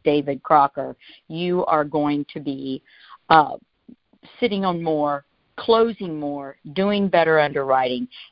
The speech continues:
Everything will be, fall in place for you if you go out prepared. You cannot go out flying by the seat of your pants after this forty-five days. We tell you in the beginning that we're gonna be with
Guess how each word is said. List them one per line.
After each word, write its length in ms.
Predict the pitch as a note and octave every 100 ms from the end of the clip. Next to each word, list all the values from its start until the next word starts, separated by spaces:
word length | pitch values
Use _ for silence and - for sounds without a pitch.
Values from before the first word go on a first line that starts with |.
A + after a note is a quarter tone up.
| -
Everything 640 | F3+ F#3 F#3 - D#3 D3+
will 200 | D3+ C#3+
be, 340 | C#3 C#3+ C#3 C3+ -
fall 320 | - D#3 D3+ -
in 120 | D3 C#3+
place 280 | F#3 F#3 - -
for 140 | C#3+
you 200 | C3+ C#3 C3+ - _ -
if 160 | F3 -
you 100 | F#3
go 240 | E3 E3 D3+
out 240 | C#3 C#3 _
prepared. 560 | - C#3+ - A#2+ B2 -
You 120 | E3+ D#3+ -
cannot 480 | F3 F3 F3+ F3 -
go 140 | F3+
out 280 | D#3 C3+ - _
flying 460 | - D3+ D3+ D3 C#3+ _ _ -
by 140 | C3
the 140 | - -
seat 180 | G3 G3+
of 80 | F#3+
your 140 | F#3+
pants 480 | F#3 D#3 C#3 C3+ - _ - - -
after 280 | E3 - F3
this 140 | D#3+ -
forty-five 540 | E3 D#3+ D#3 D3+ D3 D3
days. 280 | D3 A#2+ -
We 100 | E3
tell 240 | D#3+ E3+ E3
you 180 | E3 D#3+
in 120 | D#3
the 40 |
beginning 560 | D3+ D3+ F#3 F3 F3 F3 - - -
that 120 | D#3+
we're 200 | E3+ G3+
gonna 180 | G#3 F#3
be 160 | F#3
with 220 | D#3+ F3